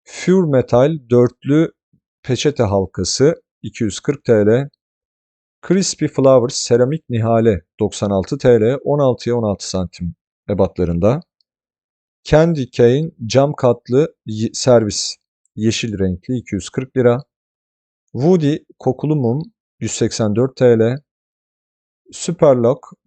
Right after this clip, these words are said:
plastik üçlü saklama kabı bej renkli bu. Set halinde iki yüz yetmiş altı T L. Pure Elegancy kadife kapitoneli çift kişilik yatak örtüsü takımı iki yüz kırk'a iki yüz altmış santim bin iki yüz lira.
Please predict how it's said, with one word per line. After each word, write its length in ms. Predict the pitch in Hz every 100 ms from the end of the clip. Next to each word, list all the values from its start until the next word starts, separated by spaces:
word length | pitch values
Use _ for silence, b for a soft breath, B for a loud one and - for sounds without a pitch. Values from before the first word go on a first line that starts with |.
| -
plastik 540 | 127 117 110 - 139 -
üçlü 300 | 120 - 139
saklama 500 | - 117 - 117 110
kabı 320 | 101 110 143
bej 280 | 113 107 98
renkli 340 | 95 - 87
bu. 240 | 107 151 -
Set 340 | - 135 -
halinde 360 | 107 92 92 117
iki 200 | 104 127
yüz 120 | 120
yetmiş 300 | 127 85 -
altı 260 | 113 101 -
T 120 | 92
L. 240 | 85 78 - _ _ _ _ _ _ _ _ _ _ -
Pure 300 | 170 175 147
Elegancy 540 | 131 123 120 - 156
kadife 480 | - 123 117 156 160
kapitoneli 640 | 117 - - 151 127 165
çift 260 | - 156 -
kişilik 380 | - - 165 147
yatak 300 | 120 131 117
örtüsü 320 | 101 - -
takımı 320 | 139 156 156
iki 200 | 131 -
yüz 120 | 120
kırk'a 280 | - 107 156
iki 180 | 139 135
yüz 120 | 113
altmış 280 | 117 - 127
santim 640 | - 123 113 131 139 113
bin 140 | 117 117
iki 200 | - 147
yüz 240 | 123 107
lira. 280 | 110 113